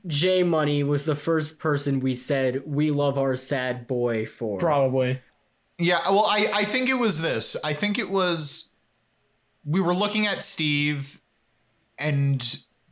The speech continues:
Speaker 3: Steve, I think, caused us to go, "Wow, there really is a connection between sad man and good character on this show."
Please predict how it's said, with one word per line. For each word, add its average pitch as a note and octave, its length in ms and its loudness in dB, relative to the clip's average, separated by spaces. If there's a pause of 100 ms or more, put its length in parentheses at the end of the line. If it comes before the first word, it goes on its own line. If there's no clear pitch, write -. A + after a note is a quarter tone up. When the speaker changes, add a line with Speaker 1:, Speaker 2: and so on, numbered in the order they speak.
(180)
Speaker 3:
Steve, G#3+ 500 -2
I G3 100 2
think, D3+ 400 -2
caused C#3+ 400 0
us C3 200 0
to - 80 -2
go, A#2+ 200 0
"Wow, D3 300 2
there C3 120 0
really D3+ 260 2
is C#3 120 0
a B2+ 40 -6
connection B2+ 420 -2
between A#2 360 -2
sad A#2 480 -2
man A2 360 -2
and G#2 140 -4
good G#2+ 200 -4
character A2 480 -2
on F2+ 140 -2
this F2 140 -4
show." E2 440 -4